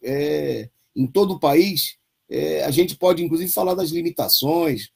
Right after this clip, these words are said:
da política, que em muitos anos a gente não compartilhou, né, da orientação política dessa, dessa data,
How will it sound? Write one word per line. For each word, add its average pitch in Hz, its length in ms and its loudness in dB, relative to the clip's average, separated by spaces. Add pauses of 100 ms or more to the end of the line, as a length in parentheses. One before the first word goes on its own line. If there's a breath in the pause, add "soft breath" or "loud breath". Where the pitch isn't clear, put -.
(220)
da 131 100 0
política, 151 560 2
que 147 140 -6
em 156 40 0
muitos 165 300 -2
anos 170 180 2
a 165 60 2
gente 160 260 0
não 190 300 -2
compartilhou, 165 1000 0 (380)
né, 131 160 -2
da 139 100 2
orientação 156 640 4
política 143 540 2
dessa, 110 340 -4
dessa 110 360 -6
data, 139 440 -2